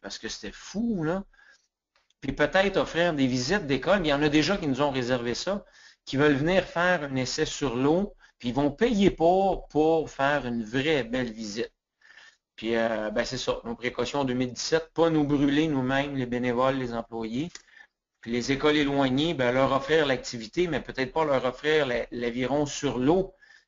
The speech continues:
puisque les parents ne pourront pas venir les amener à trente kilomètres de chez eux tous les jours l'été. Puis nos petits conseils, ben, organisez-vous d'avance, persévérez, ayez l'appui de vos membres. Euh, oups,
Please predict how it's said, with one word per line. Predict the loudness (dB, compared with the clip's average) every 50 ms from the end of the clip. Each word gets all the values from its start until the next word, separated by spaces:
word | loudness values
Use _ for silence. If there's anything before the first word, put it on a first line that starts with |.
| _ _
puisque | _ -6 -2 -2 0 0 -2 -2 0
les | 2 2 4 4 2 2 2 0 -2
parents | -2 -2 -2 0 0 0
ne | 0
pourront | -2 -2 -4 -2
pas | 0 0 0 0
venir | 0 0 -2 -2 -2
les | -4 -4 -6
amener | -6 -6 -4 -4 -4 -4 -4
à | -6 -6 -6 -8 -10 -10
trente | -8 -6 -6 -6 -8
kilomètres | -8 -6 -6 -4 -2 -2 -2 -2 -2
de | -8 -8
chez | -8 -8 -10 -10 -8 -8
eux | -8
tous | -8 -8 -10
les | -10 -10 -8
jours | -8 -10 -10 -10 -12
l'été. | -16 -18 -18 _ -20 -20 _ _ _ _ _ _ _ _ _ _ _ _ _ _ _ _ _ _ _ _ _
Puis | -6 -2
nos | -2 -2 -2
petits | -2 -6 -2
conseils, | 0 2 2 2 2 2 2 2 4 2 2
ben, | 0 2 0 0
organisez-vous | 0 0 -2 -2 0 0 0 0 0 -2 0
d'avance, | 4 4 4 4 4 2 2 0 -2 -6 -10 -12 -14 -16 -20 -20 -20 -20 -20 _ _
persévérez, | -2 -2 0 2 0 2 4 4 4 4 4 2 2 2
ayez | 2 2 0 2 2
l'appui | 2 2 2 0 -6 -4 0
de | 0 2
vos | 2 2 2 2
membres. | 4 4 4 2 2 -2 -2 -4 -6 -6 -10 -16 _ _ _ -20 -20 -20 _ _ _ _ -4
Euh, | 0 0 2 2 2 0 2
oups, | 2 2 2 2 -2 -12